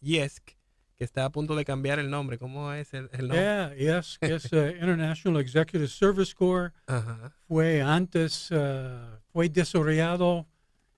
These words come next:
Speaker 2: en los años sesenta por el, eh, David Rockefeller, el
Speaker 1: Ujú.
Speaker 2: hijo del famoso John Rockefeller.
Speaker 1: Correcto.
Speaker 2: Y el, la idea inicial era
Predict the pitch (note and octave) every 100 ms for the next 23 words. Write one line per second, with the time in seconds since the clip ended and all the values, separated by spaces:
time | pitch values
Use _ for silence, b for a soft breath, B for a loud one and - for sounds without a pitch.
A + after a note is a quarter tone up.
0 | _ C#3+ C#3 C#3+ D#3 E3 - C#3 D#3+ D#3+
1 | - C#3+ - C3+ B2+ A#2 A#2+ A2+ G#2+ C3
2 | B2 D3 D#3+ C3 D#3 D#3+ D#3+ F3+ E3+ F#3
3 | F#3+ C3 B2+ C#3 D3 C3+ B2 - B2+ C#3
4 | D#3 D3 E3 C#3+ C3+ A2+ C#3 C#3 C#3 C#3
5 | C3+ - C#3+ D3 _ _ _ - A#2 A2
6 | A2 D3 C#3+ C#3+ C3+ B2+ C3+ C3 D3 D#3+
7 | D#3+ C3+ C3 D3 - D3 D#3+ D3+ C3+ C3
8 | C3 B2+ A#2+